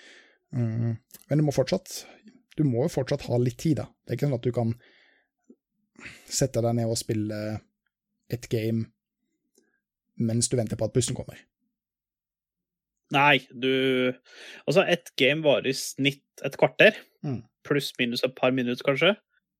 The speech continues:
Speaker 2: Eh, jeg har jo spilt et game som har vart et halvtime.
Speaker 1: Ja.
Speaker 2: <laughs>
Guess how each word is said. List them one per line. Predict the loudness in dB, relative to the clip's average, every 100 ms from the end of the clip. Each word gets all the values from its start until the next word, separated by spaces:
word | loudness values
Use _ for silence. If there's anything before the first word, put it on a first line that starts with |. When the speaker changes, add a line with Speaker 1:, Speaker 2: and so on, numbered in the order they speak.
| _ _ _
Speaker 2:
Eh, | 2 4 6 4 4
jeg | 2
har | 4 4
jo | 2
spilt | 2 0 2
et | 0
game | 2
som | 2
har | 2
vart | 0
et | 0
halvtime. | -2 0 0 0 -2 -6 -14 _ -2
Speaker 1:
Ja. | -2 -2 _
Speaker 2:
<laughs> | -4 -4 -4 -4